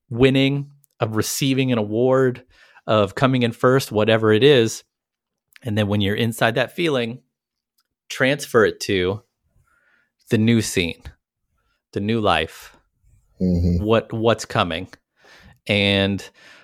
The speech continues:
Speaker 1: um, I think, I don't know, that, that just made sense to me.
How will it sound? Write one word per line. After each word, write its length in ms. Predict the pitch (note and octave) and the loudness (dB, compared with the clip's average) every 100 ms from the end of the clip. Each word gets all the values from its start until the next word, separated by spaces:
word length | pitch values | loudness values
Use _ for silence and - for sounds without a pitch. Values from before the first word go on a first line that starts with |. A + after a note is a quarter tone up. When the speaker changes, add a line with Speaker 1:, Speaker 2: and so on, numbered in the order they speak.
| - | -2
Speaker 1:
um, 400 | G2 F#2 F2+ F2+ - - _ _ _ _ _ - | 0 0 -2 -6 -12 -20 _ _ _ _ _ -6
I 60 | |
think, 500 | A#2 - B2+ B2+ - - _ | -4 0 0 0 -10 -18 _
I 60 | |
don't 80 | C3 | 0
know, 120 | C3+ G2+ | 2 2
that, 260 | B2+ C3 | 0 0
that 160 | C3+ B2+ | 0 0
just 180 | C#3 C#3 | -2 2
made 220 | B2 A#2 | 2 2
sense 260 | B2 A2 - | -2 -2 -4
to 80 | |
me. 200 | F2+ - | -10 -10